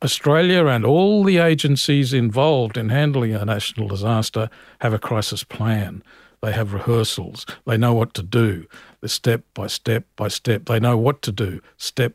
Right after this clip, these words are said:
by step by step. Politics isn't like that because a political crisis is like a bushfire out of control. You cannot control all the components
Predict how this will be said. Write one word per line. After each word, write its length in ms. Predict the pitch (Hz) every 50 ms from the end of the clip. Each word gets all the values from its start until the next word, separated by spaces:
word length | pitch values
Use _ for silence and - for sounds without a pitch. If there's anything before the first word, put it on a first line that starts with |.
| _ _
by 160 | - 110 104
step 360 | 101 - - - 123 107 - _ _ -
by 140 | 104 101 98
step. 340 | - - - 123 101 - - _ _ _ _ - - - - - - - _ _ _ -
Politics 480 | - 143 156 151 131 - 120 107 - -
isn't 280 | 117 107 101 98 95 95
like 240 | 107 120 120 -
that 180 | - 95 87 - _ _ -
because 560 | 110 107 - - - - 113 107 98 101 - - _ - -
a 100 | 117 107
political 560 | - - 113 120 139 135 135 - 113 101 104
crisis 680 | - - 117 107 107 101 - - 110 101 - - - - _ - - - - - _ _ _ _ -
is 160 | - 117 113
like 200 | 117 123 120 110
a 80 | 120 104
bushfire 680 | 101 123 127 - - - - 117 113 113 113 113 113 113
out 60 | 107
of 100 | 104 101
control. 720 | - 107 98 98 - - 107 107 110 104 98 92 90 - _ _
You 180 | - 104 110 113
cannot 460 | - - - 151 151 139 127 - _ _ - -
control 580 | - 110 101 - - 127 127 123 117 110 113 -
all 180 | 120 120 113
the 100 | 107 104
components 840 | - - - 95 - - - - 151 151 131 98 - - - - -